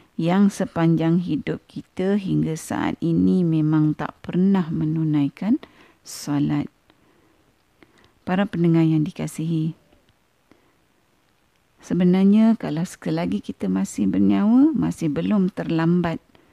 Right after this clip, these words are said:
untuk kita memelihara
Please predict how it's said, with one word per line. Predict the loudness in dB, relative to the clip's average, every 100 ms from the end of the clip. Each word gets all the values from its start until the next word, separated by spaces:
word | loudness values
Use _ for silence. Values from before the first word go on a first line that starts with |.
| _ _ _ _ _ _ _ _ _ _ _ _ _ _ -2
untuk | -2 -2 -6 -8
kita | -12 -4 -2
memelihara | 0 2 0 0 0 0 0 2 0